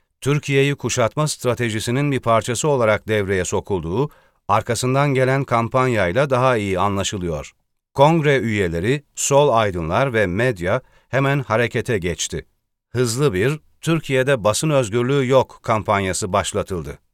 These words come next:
Tesadüfe bakın, aynı dönemde C H P ve İYİ Parti'de yeniden, başta fetö'cü basın mensupları olmak üzere, tutuklu gazetecileri hatırladı.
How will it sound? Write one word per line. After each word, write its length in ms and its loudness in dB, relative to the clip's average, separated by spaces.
Tesadüfe 600 2
bakın, 420 0
aynı 360 2
dönemde 600 0
C 220 2
H 60 0
P 180 -2
ve 140 0
İYİ 220 -2
Parti'de 580 0
yeniden, 640 0
başta 460 0
fetö'cü 560 -2
basın 240 0
mensupları 560 -2
olmak 360 0
üzere, 340 -2
tutuklu 460 -4
gazetecileri 720 0
hatırladı. 600 -4